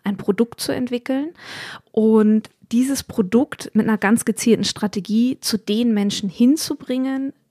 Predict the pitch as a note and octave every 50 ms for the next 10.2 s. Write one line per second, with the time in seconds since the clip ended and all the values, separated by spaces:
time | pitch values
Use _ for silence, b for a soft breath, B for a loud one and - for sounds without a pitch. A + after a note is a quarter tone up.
0 | _ - - - A3 F#3 - G3 A3+ G3 G#3 G3 - - - G3 G3 F3+ F#3 F#3
1 | G#3 F#3+ - - - - - - - - - - - - - - _ B B B
2 | B B B B B B B A3 A3 G#3+ G#3+ G#3+ G#3 G3 G#3+ A#3+ - - A#3 A3
3 | G#3+ - - G3 - - - G3 G3+ G3+ G3 G3 G3 - - G3 G#3+ - - G#3+
4 | G#3+ G3+ F3+ G#3 F#3+ G3+ F#3 G3+ G#3 - - - - G3 G3+ - G#3 G#3+ G#3+ G#3+
5 | G#3 - - - - - - B3+ C4+ - - - - - - - A#3 A3+ A3+ A3+
6 | A3+ A3+ A3+ G#3+ G3 G3 G3+ F#3+ A3 A3+ B3 B3+ - A3 F#3+ G#3+ G3+ - - -
7 | A3 A#3+ B3+ A3 G#3+ G#3 G#3+ G#3 - - G#3+ G3 - - G#3 F#3+ G#3+ G#3 G#3 -
8 | - - G#3+ G#3 - - F#3 F3+ F#3+ F#3+ - - F3+ F#3 F3 F3 F#3 F3+ - -
9 | - - F3+ - - - F#3+ F#3+ F#3 F#3 F3+ - - F3 - - - F3+ F3 -
10 | F#3+ F#3+ F#3+